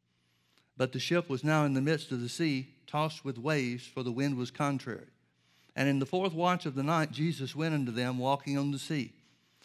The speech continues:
And when the disciples saw him walking on the sea, they were troubled, saying, "It is a spirit,"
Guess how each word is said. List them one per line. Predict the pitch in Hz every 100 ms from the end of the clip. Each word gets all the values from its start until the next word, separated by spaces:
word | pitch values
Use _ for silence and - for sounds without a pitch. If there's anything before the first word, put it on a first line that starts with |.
| - _
And | 147
when | 160 160
the | 139
disciples | 131 - 208 165 139
saw | - 196
him | 180 151
walking | 147 147 151
on | 143
the | 131
sea, | 123 185 147 123 - - -
they | 156 165
were | 139
troubled, | 135 214 190 139 131
saying, | - 156 151
"It | 147
is | 147 127
a | 123
spirit," | - 190 151 110 107